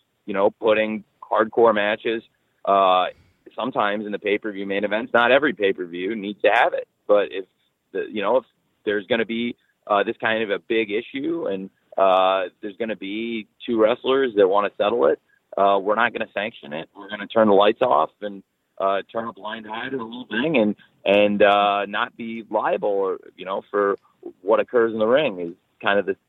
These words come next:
the way those matches are laid out and the story of that. I think it's a very logical thing. And, uh,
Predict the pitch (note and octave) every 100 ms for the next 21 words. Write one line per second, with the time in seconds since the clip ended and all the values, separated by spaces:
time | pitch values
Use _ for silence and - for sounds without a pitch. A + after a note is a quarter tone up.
0 | _ - G#2 G#2+ G#2 G2 F#2+ G2+ F#2+ G2
1 | F#2 F2 F2+ F2+ F#2 F2 F2+ F2+ C#2+ -
2 | F#2 E2 D2+ E2 A2+ - _ _ _ -
3 | G2+ A2 G2 G2+ G#2 G#2 F2+ G2 G#2+ F#2+
4 | F2+ - F2 A#2 C#3 _ _ _ - G2+
5 | G2+ G2+ G2+ G2 G2 F#2 F#2 F#2